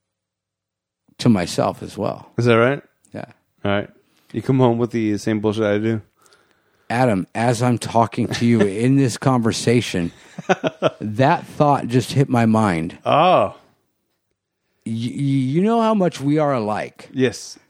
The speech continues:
Speaker 1: Okay?
Speaker 2: It's crazy. It's too much.
Speaker 1: Ninety-five percent of the time, I come
Speaker 2: <laughs>
Speaker 1: straight home.
Speaker 2: Right.
Speaker 1: And I come home and I'm irritated. Not because of home.
Speaker 2: Right.
Speaker 1: Because I just spent ten hours
Speaker 2: Yeah,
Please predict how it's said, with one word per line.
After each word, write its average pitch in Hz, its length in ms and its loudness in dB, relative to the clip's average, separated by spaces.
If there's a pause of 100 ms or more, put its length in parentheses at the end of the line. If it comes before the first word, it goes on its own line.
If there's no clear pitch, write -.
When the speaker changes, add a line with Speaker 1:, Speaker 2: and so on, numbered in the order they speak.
(100)
Speaker 1:
Okay? 104 500 2
Speaker 2:
It's 123 200 -2
crazy. 101 500 2 (100)
It's - 120 -12
too 139 120 2
much. 95 300 -2 (600)
Speaker 1:
Ninety-five 165 720 0
percent 160 400 0
of 131 60 -8
the - 40 -16
time, 123 260 0
I 117 100 0
come 123 320 0 (220)
Speaker 2:
<laughs> - 200 -20
Speaker 1:
straight - 500 -2
home. 101 400 0 (960)
Speaker 2:
Right. 98 280 -2
Speaker 1:
And 98 160 -2
I 87 80 0
come 135 240 2
home 131 380 2
and 98 140 -6
I'm 90 180 -4
irritated. - 580 -10 (960)
Not 98 320 -4
because 160 380 2
of 139 240 -2 (340)
home. 139 600 2 (320)
Speaker 2:
Right. 110 280 -2 (280)
Speaker 1:
Because 123 280 2
I 131 80 4
just 139 200 0
spent 147 260 0
ten 131 180 -2
hours 113 600 -2
Speaker 2:
Yeah, 98 240 -2